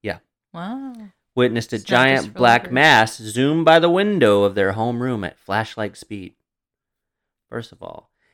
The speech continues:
Speaker 1: if it was at flashlight speed, you wouldn't have seen it, okay? I assume you mean The Flash.
Speaker 2: Or, like,
Speaker 1: He run-
Speaker 2: flashlight.
Speaker 1: he runs so fast, he travels in time. You gonna see that? I don't think so.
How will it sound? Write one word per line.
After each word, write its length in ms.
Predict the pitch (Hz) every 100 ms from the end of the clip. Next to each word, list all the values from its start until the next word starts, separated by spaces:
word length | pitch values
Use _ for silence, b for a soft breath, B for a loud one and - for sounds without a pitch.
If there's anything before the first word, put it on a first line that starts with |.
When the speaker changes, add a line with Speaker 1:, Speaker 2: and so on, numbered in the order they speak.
| _ -
Speaker 1:
if 100 | 101
it 40 |
was 140 | 98
at 140 | 90 -
flashlight 520 | 90 90 - 104 95
speed, 360 | _ 110 104 104
you 120 | 92
wouldn't 200 | 82 85
have 80 | 101
seen 260 | - - -
it, 80 | _
okay? 360 | 87 92 92 101 _ _ _ _ _ _ -
I 100 | 92
assume 300 | - 113 110
you 80 | 98
mean 280 | 90 85
The 160 | 98 113
Flash. 640 | - 127 131 135 - - _ _ _ _ _ _ _ _ _ -
Speaker 2:
Or, 80 | 156
like, 240 | 147 - _ _
Speaker 1:
He 80 | -
run- 100 | 110
Speaker 2:
flashlight. 480 | 107 143 127 - _ _
Speaker 1:
he 100 | -
runs 320 | 104 110 113 -
so 180 | 117
fast, 500 | 110 113 117 123 -
he 140 | - 101
travels 440 | - 113 113 113
in 120 | 117 107
time. 480 | 120 120 123 120
You 80 | 107
gonna 200 | 120 113
see 240 | 107 120 123
that? 340 | 131 135 - _ _ _
I 80 | 185
don't 220 | 220 190
think 180 | 214 214
so. 360 | - 131 90